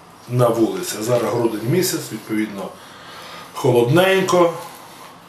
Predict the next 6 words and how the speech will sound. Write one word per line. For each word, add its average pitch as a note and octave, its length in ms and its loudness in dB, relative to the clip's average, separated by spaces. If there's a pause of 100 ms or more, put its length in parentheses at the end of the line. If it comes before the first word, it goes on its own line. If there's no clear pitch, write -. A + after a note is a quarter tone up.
(1900)
А A#2 100 -4 (180)
тут E3 240 4
у C#3 40 -2
нас - 340 2 (260)
смачненький A#2+ 680 -2
хліб. E3+ 400 0